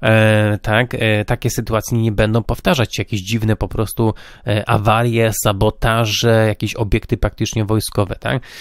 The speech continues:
No, najgorsze w tej sytuacji są po prostu ludzie, którzy mieszkają niedaleko stamtąd, tak? No bo oni się obawiają na następnym razem, jeżeli znowu taka po prostu rakieta, czy rakieta, po prostu jakiś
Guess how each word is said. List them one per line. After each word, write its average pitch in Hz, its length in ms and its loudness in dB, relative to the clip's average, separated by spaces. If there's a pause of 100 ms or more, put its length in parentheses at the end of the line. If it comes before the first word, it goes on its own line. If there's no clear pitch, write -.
(200)
No, 143 100 6
najgorsze 165 320 4
w 160 40 4
tej 165 120 2
sytuacji 156 500 0
są 147 200 -2
po 127 100 -2
prostu 131 280 -2
ludzie, 131 160 0
którzy 123 280 -2
mieszkają 147 340 0
niedaleko 101 500 0
stamtąd, 95 520 -2
tak? 107 240 -2
No 101 120 0
bo 98 120 -2
oni 104 160 2
się - 120 -2
obawiają 113 360 2
na 95 460 0
następnym 104 440 -2
razem, 104 260 2
jeżeli 101 200 0
znowu 110 180 2
taka 104 220 -4
po 98 120 -4
prostu - 300 -2
rakieta, 104 420 -2 (340)
czy 120 120 2
rakieta, - 380 0
po - 100 -10
prostu 98 220 -4
jakiś - 200 -6